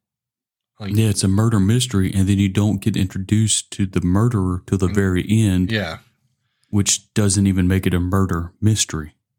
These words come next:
Speaker 1: Exactly. 'Cause there's no way you could solve that.
Speaker 2: No, that's exactly. Like,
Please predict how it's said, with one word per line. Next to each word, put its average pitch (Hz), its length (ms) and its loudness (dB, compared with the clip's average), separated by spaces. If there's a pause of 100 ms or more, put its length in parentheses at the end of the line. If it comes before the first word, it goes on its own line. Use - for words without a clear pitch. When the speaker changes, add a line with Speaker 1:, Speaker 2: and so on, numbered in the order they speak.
(220)
Speaker 1:
Exactly. 95 640 -2 (720)
'Cause 104 120 -4
there's 98 140 -2
no 117 120 2
way 110 160 2
you 101 100 0
could 98 140 -2
solve 87 340 -6
that. - 200 -20 (1000)
Speaker 2:
No, 107 340 0 (320)
that's 90 240 -4
exactly. 92 640 -2 (280)
Like, 87 360 -10